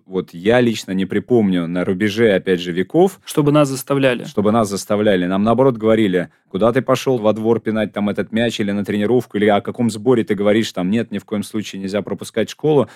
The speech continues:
Speaker 1: Вообще всё это, короче, ерунда, да, вот. Ну, нужно получать образование, это поколение инженеров, и потом это поколение вот этой турбулентности,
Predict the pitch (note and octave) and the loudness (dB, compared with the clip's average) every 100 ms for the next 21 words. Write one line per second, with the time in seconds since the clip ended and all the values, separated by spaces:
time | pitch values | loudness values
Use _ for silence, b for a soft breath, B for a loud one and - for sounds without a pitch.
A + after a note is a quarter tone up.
0 | B - F#2+ G#2+ - D3 C#3 F#2 G#2 G#2+ | B -12 -8 -6 -2 0 0 0 -2 -2
1 | F#2+ G2 G#2 G#2 F#2+ D#2+ D#2 G2 F#2 D#2 | -2 -2 0 2 0 0 -2 -2 -2 -4
2 | F2 G2 A#2 G#2 F#2+ G2+ - F#2+ F2+ F#2 | -4 0 0 0 -4 -4 -2 -2 -2 -2
3 | G2 G#2+ E3 D#3 A2+ - - - G3 A2 | -2 0 0 0 -2 -4 -10 -4 -2 0
4 | C3+ F2+ F#2 F#2+ C#3 C#3 B2+ b b F2+ | -2 -4 -4 0 2 2 -2 b b 0
5 | F2+ E2+ - F#2 G2+ F2+ E2 F2 - - | 2 2 -2 -4 -2 -2 -2 -6 -6 -8
6 | F2 G#2 G#2 F#2 F#2 F2+ F2+ G2 G2 G#2 | -2 0 2 0 -2 -4 -4 -4 0 2
7 | C#3 C#3 A#2+ - - G#2 | 2 0 -2 -2 0 0